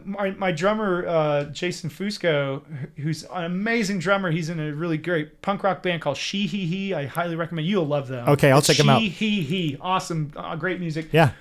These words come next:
Speaker 1: Um, but one day, uh, he, like, popped into the group chat and he was like, "Hey, what is, what,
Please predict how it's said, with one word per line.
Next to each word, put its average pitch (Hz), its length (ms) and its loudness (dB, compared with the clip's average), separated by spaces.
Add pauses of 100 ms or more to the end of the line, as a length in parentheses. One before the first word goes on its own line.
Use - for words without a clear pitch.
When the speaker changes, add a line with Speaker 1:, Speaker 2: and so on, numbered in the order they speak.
(100)
Speaker 1:
Um, 175 520 2 (600)
but 196 240 0
one 226 160 2
day, 226 480 4
uh, 151 260 0
he, 190 200 0
like, 175 380 0 (120)
popped 196 260 2
into 202 160 -2
the 165 80 0
group 190 220 -2
chat 165 160 2
and 160 80 0
he 170 40 -2
was 156 140 -2
like, 135 140 0 (120)
"Hey, 277 240 12
what 220 200 10
is, - 200 0
what, 240 240 4